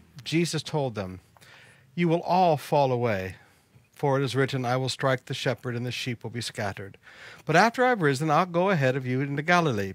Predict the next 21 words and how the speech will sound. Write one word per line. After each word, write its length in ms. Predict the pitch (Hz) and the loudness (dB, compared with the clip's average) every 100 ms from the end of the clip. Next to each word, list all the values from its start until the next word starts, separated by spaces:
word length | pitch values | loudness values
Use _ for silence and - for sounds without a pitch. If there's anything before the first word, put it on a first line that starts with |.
| - | -6
Peter 220 | - 147 | -4 -2
declared, 480 | 147 139 147 131 131 | -4 -2 0 2 0
"Even 320 | 170 196 202 | -4 -4 0
if 120 | 180 165 - | -2 -2 -2
all 300 | 180 240 254 | 0 2 0
fall 340 | - 226 214 | -2 -2 0
away, 420 | 185 185 170 107 107 _ _ - | -2 -2 -2 -4 -8 _ _ -2
I 160 | 120 143 | 2 2
will 180 | 113 104 | -2 -4
not." 360 | 123 113 - - _ _ - | -4 -4 -6 -16 _ _ -18
<laughs> 80 | 156 _ - - - - - - | -18 _ -20 -20 -20 -20 -18 -6
"I 120 | 131 | -4
tell 240 | 123 127 | 0 0
you 80 | 127 | 0
the 80 | 127 | -4
truth," 320 | - 120 101 | -4 -4 -4
Jesus 360 | - 107 101 92 | -6 -6 -6 -4
answered, 460 | 107 104 113 110 127 135 - _ _ | -4 -4 -8 -8 -10 -12 -14 _ _
"today, 400 | - 120 127 110 | -8 0 2 2
yes, 480 | 98 113 147 - - - | 0 0 0 -2 -10 -6
tonight, 480 | 147 135 101 - | -2 -2 -4 -6